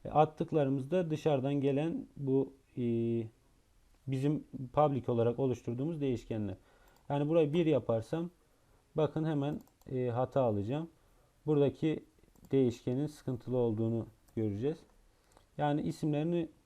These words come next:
böyle aynı verdim çünkü aynı şeyi ifade ediyorlar. Bu bizim class'ımız oldu arkadaşlar. Şimdi bu class'ın, e, kod arayüzünde aktif olabilmesi için üstüne de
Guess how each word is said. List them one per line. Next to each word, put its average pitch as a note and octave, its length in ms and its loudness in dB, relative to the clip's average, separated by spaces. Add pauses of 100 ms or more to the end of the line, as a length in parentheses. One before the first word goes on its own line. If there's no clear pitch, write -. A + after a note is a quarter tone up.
(140)
böyle D3+ 180 4
aynı D#3 280 2
verdim B2+ 340 2
çünkü F3 180 -2
aynı D#3 200 0
şeyi D3 240 -2
ifade G#2 300 -2
ediyorlar. G2+ 320 -6 (640)
Bu F#3 160 2
bizim F3+ 320 -2
class'ımız E3 480 2
oldu A2+ 220 0
arkadaşlar. G#2 560 -4 (560)
Şimdi F3+ 320 -2
bu G#3 140 -4
class'ın, F#3+ 540 2 (240)
e, C#3 540 4 (280)
kod F#3 280 0
arayüzünde C#3 640 2
aktif C#3 400 -2
olabilmesi E3 560 0
için F#3+ 200 -6
üstüne E3 400 -2
de F3 180 -2